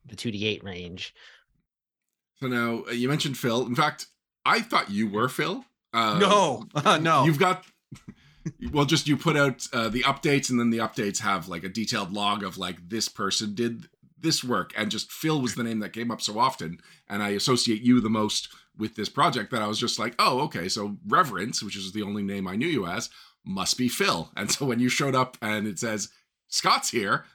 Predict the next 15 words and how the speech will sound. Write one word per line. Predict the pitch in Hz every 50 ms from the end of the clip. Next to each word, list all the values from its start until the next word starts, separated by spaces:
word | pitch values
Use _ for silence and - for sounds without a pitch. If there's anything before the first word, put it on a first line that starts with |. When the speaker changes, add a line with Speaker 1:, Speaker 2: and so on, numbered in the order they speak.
| _ -
Speaker 2:
I |
was | 80 -
like, | 160 143 - - _ _ _ _ _ - _ -
"All | 110 180
right, | 220 220 233 -
I've | - 113 127 135
made | 147 156 156 160
an | 165 165 175
assumption, | 165 156 - 190 180 - - 156 131 113 120 107
a | 110 104
wrong | 104 120 143 175 175 160 156
assumption | 143 - - 190 180 - 92 95
at | 185 143
some | 147 139
Speaker 3:
No, | 127 120